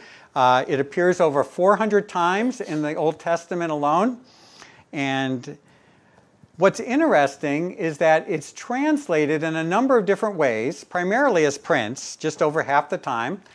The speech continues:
but also captain, chief, ruler, and then there's several other minor words that are used. But as far as I could tell, Isaiah nine six may be the only time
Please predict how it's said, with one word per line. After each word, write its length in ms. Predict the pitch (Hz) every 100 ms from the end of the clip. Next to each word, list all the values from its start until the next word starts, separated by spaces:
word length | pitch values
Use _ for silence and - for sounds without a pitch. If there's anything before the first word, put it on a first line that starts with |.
| - - -
but 140 | 143
also 300 | 147 165 185
captain, 760 | 143 - 160 165 - 180 180 175
chief, 460 | - 170 185 185
ruler, 560 | 151 151 170 170 180 180
and 180 | 160 147
then 140 | 151
there's 180 | 151 143
several 320 | 170 160 160
other 220 | 147 143
minor 560 | 139 143 147 151 143 143 - - _
words 380 | 139 147 147 -
that 100 | 143
are 80 | 139
used. 500 | 131 131 131 151 - _ - -
But 100 | 165
as 160 | 165
far 240 | - 226 247
as 80 | 190
I 160 | 190
could 220 | 214 226
tell, 500 | - 214 233 254 - -
Isaiah 460 | 160 143 175 214
nine 460 | 220 175 190 202 214
six 520 | - - 196 135 -
may 200 | 160 151
be 160 | 147 151
the 200 | 143 139
only 400 | 170 226 277 165
time 560 | - 127 117 117 113